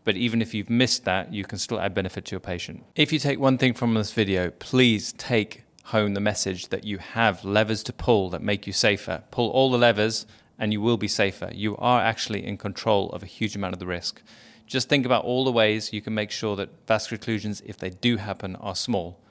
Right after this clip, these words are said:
And if they do happen, that you diagnose them immediately rather than twenty-four hours later. And if you diagnose them, that you're prepared to treat them with enough product to actually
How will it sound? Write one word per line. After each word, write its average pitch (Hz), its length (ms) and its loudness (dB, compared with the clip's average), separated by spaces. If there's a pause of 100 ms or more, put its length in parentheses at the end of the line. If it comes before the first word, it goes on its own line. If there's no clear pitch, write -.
(380)
And 104 280 0
if 120 220 -4
they 110 160 4
do 120 220 2
happen, 110 400 0
that 98 100 0
you 117 80 -4
diagnose 101 520 2
them 95 180 -4
immediately 104 560 0
rather 98 340 0
than 95 180 -6 (140)
twenty-four 98 380 -2
hours 92 240 0
later. 101 360 -2 (640)
And 113 160 4
if 113 220 -2
you 110 60 -2
diagnose 113 480 4
them, 110 120 0
that 104 120 -4
you're 101 100 -4
prepared 107 380 -2
to - 100 -10
treat - 260 -6
them 135 160 -4
with 107 140 -6
enough 101 320 -4
product 110 400 0 (160)
to - 160 -8
actually 98 400 -6